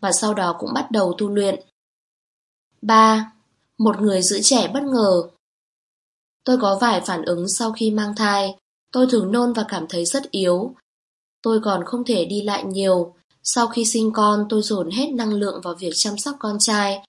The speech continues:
và không có nhiều thời gian học Pháp. Ngay cả khi có thời gian, tôi cũng không thể nhấc quyển sách lên.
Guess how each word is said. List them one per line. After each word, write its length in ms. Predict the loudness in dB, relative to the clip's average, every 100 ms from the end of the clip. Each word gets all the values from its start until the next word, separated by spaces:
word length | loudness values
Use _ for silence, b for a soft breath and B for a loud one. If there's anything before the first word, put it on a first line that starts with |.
| _ -4
và 100 | -2
không 200 | 0 0
có 140 | 0
nhiều 220 | 0 -2 -2
thời 180 | -4 -4
gian 260 | -4 -4
học 160 | -6 -8
Pháp. 360 | -4 -2 -2 -4 _ _ _ _ _ _ _ 0
Ngay 140 | 2
cả 180 | 4 2
khi 80 | 0
có 200 | -4 -4 -2
thời 180 | -2
gian, 280 | 0 0 0 0
tôi 100 | -2
cũng 160 | -4
không 260 | -6 -4 -4
thể 220 | -2 -2
nhấc 180 | -2 -4 0
quyển 180 | 0
sách 180 | 0 -2
lên. 400 | -2 2 2 2